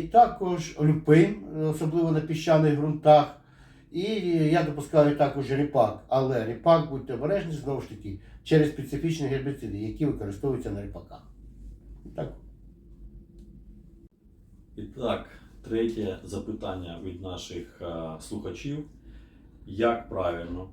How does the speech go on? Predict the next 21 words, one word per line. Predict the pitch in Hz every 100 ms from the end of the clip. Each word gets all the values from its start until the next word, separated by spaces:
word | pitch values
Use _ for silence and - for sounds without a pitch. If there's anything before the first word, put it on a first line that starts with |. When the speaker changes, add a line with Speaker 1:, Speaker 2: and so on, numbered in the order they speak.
| -
Speaker 2:
підібрати | 104 104 101 113 123 -
сидирати | - 92 90 87 82 - 107
для | 87 95
картоплі | 95 - 104 - 104 104
і | 104
які | 98 104 - 131
з | 98 90
них | 110 - 95
найбільш | 92 107 107 -
корисні | 90 110 135 - - 80
для | 87
поліпшення | - 87 - - - - -
структури | - - 104 117 117 - -
та | 85
родючості | 82 90 92 - -
ґрунту? | - 80 69 - - - - - - - - - - - -
Speaker 1:
Ну, | 190 175
тут, | 160 170 160 151
е, | 131 127 131 127 120 120 117
я | 139
б | -